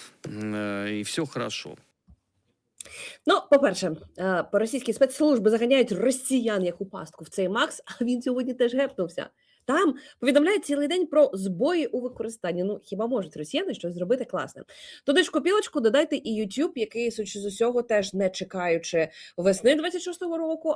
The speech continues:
Speaker 2: але міг потенційно впасти і сьогодні. Почекаємо, зберемо більше інформації. Але офіційна позиція щодо Телеграму: відбувається обмеження через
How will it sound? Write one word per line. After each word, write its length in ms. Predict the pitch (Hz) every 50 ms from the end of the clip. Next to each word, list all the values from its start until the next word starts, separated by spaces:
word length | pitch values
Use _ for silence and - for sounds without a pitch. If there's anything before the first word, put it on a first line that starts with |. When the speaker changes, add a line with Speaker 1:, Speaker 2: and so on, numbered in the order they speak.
| - -
Speaker 2:
але 360 | 190 185 202 208 226 240 240
міг 360 | 226 208 202 208 214 226 226
потенційно 520 | - 254 254 254 226 208 - 220 220 214 196
впасти 400 | 196 - 180 170 170 - - 156
і 40 | 165
сьогодні. 500 | - 196 190 185 175 160 147 143 139 - - - - - _
Почекаємо, 540 | - 196 - 208 196 240 269 311 311 285 233
зберемо 360 | 208 180 180 180 190 233 254
більше 440 | 214 175 190 214 208 - 208 185 190 _ _ _ -
інформації. 680 | 190 190 185 226 226 208 185 135 131 - - - _ _ _ _ _ -
Але 280 | 277 311 339 320 285 - - - - _ -
офіційна 760 | 269 294 294 294 294 277 - - - 330 320 302 269 269 262
позиція 540 | 262 214 220 240 302 339 370 370 294 269
щодо 240 | 254 - 269 240 240
Телеграму: 720 | 233 240 214 220 220 214 220 226 214 180 151 143 117 - _ _ - - - - -
відбувається 500 | 202 254 240 262 285 330 330 - - 277
обмеження 600 | - 269 269 226 269 370 381 339 320 302 294 277
через 440 | 262 - - 320 320 302 277 285 -